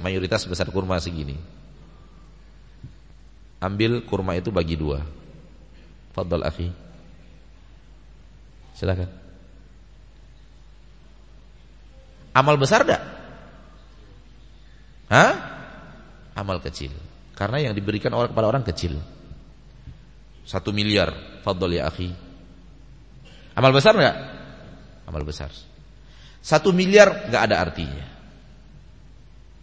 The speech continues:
Tidak membawa orang ke surga, manakala dilakukan tidak ikhlas.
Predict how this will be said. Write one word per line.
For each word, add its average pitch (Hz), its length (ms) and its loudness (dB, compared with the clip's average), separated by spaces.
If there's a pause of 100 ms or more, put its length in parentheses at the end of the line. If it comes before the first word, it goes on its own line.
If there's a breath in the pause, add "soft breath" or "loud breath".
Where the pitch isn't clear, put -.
(160)
Tidak 104 160 -4
membawa 104 320 2
orang 101 240 2 (1600)
ke - 80 -10
surga, 78 400 -8 (160)
manakala 104 320 -2
dilakukan 104 400 -2
tidak 85 240 -2
ikhlas. - 480 -6